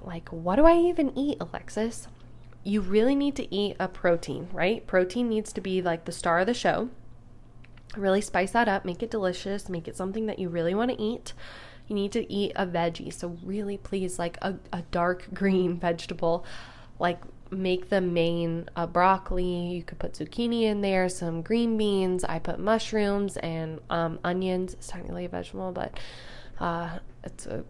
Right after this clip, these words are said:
what is it? A car-, carcivorous? Carciferous? No, no, no. That's cabbage. Oh, a nightshade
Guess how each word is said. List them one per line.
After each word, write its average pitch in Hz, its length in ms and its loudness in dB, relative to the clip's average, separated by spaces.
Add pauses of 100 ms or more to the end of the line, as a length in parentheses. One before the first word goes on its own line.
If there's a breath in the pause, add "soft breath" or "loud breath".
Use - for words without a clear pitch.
(160)
what - 140 -8
is - 140 -12
it? - 140 -8
A - 140 -8 (580)
car-, 175 480 -4 (500)
carcivorous? 196 960 -4
Carciferous? - 1000 -6
No, 202 140 0
no, 170 160 -2
no. - 280 -6
That's - 500 -4 (1200 loud breath)
cabbage. - 840 -8 (180)
Oh, 196 160 6
a 190 60 8
nightshade - 760 0